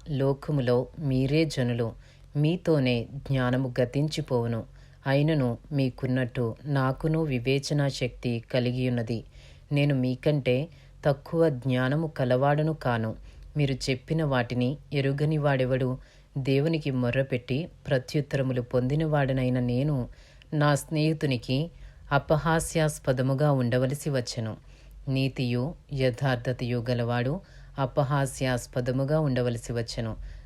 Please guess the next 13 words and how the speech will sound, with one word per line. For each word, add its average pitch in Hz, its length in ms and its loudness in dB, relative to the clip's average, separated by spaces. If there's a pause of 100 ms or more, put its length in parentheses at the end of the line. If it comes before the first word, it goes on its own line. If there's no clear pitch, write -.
(120)
దుర్దశ 139 560 -2
నొందిన 127 420 0
వానిని 123 500 -2 (400)
తిరస్కరించుట 139 840 -2
క్షేమము 131 840 -2
గలవారు 120 520 0 (340)
యుక్తమనుకొందురు. 127 1120 -2 (240)
కాలు 127 300 2
జారు 127 420 2
వారి 139 240 2
కొరకు 127 460 -4 (540)
తిరస్కారము 143 800 0
కనిపెట్టుచున్నది. 123 1000 -2